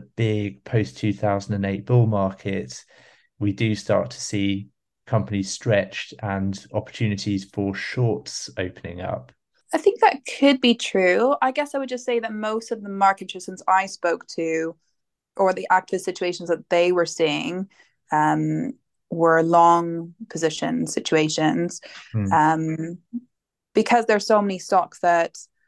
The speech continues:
Speaker 2: have done poorly or there's so much dislocation that it's an opportunity to help companies do better.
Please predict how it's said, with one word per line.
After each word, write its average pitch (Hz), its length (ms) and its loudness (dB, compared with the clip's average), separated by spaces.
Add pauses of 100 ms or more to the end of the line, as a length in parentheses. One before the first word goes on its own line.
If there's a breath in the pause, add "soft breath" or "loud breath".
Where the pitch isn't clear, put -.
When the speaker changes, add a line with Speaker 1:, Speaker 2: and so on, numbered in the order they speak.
(300)
Speaker 2:
have 160 200 -8
done 156 260 -2
poorly 208 640 4
or 170 100 4
there's 170 200 0
so 175 320 2
much 165 380 2
dislocation 165 960 -2
that 156 420 2 (400)
it's 156 140 -2
an 175 60 2
opportunity 160 600 0
to 156 280 -4
help 156 240 0
companies 156 520 -4
do 160 180 -2
better. 156 520 2